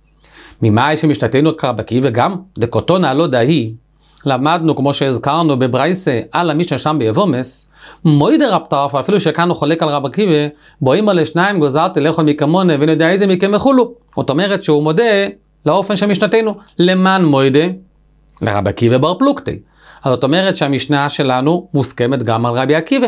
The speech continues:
אז תראה בדברי רבי עקיבא, כי משנתנו זה שמו ושמו, מחייבים אותו. אומרת הגמרא, "ממאי דשמו ושמו, מי אומר שמשנתנו זה שמו ושמו? אולי הם תובעים אותו?" אומרת הגמרא, "שתי טענות, חונה, דלא קטון במשנה תובעין אויסוי."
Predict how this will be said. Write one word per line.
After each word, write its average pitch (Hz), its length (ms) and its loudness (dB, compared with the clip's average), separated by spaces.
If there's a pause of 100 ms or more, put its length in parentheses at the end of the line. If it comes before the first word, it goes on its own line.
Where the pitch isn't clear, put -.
(720)
אז - 160 -4
תראה 151 260 0
בדברי 131 260 -2
רבי 147 220 0
עקיבא, 202 300 -2 (360)
כי 156 100 0
משנתנו 151 460 2
זה 143 120 2
שמו 165 320 2
ושמו, 127 400 0
מחייבים 147 380 -2
אותו. 226 300 -2 (560)
אומרת 147 220 2
הגמרא, 160 340 2
"ממאי 147 200 2
דשמו 185 320 0
ושמו, 175 400 2
מי 160 140 4
אומר 170 140 2
שמשנתנו 170 680 0
זה 147 100 0
שמו 160 240 0
ושמו? 156 440 0 (360)
אולי 147 200 4
הם 170 80 -2
תובעים 160 320 0
אותו?" 165 400 -2
אומרת 110 240 -2
הגמרא, 135 280 2
"שתי 214 200 0
טענות, 117 280 -4
חונה, 160 380 0 (440)
דלא 143 220 2
קטון 190 420 -2
במשנה 156 320 0
תובעין 147 580 0
אויסוי." 110 400 0